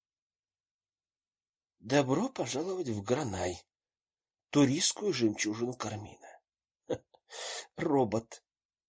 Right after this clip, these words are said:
Робот в виде паука-птицееда топал навстречу — дружелюбно раскинув хелицеры и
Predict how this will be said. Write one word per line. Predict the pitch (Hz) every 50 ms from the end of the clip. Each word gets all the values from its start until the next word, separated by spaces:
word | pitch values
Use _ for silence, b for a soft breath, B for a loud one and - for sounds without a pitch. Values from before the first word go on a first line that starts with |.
| _ _ _ _
Робот | 151 156 160 170 208 240 240 240 - -
в | 147
виде | 139 135 135 143 165 185 180 175 170
паука-птицееда | - _ - 156 151 151 147 - - 202 196 - - - 160 - - 147 139 160 180 180 180 165
топал | - - 165 160 - 165 160
навстречу — | 175 170 160 - - - 135 120 113 - - 123 120 b b b b b b b b b -
дружелюбно | 135 143 160 175 156 131 156 156 143 147 190 226 - 190 190 165
раскинув | 143 139 120 - - - 185 175 160 -
хелицеры | - - 147 135 131 120 - - 196 196 180 165
и | 160 - 147 156 143 135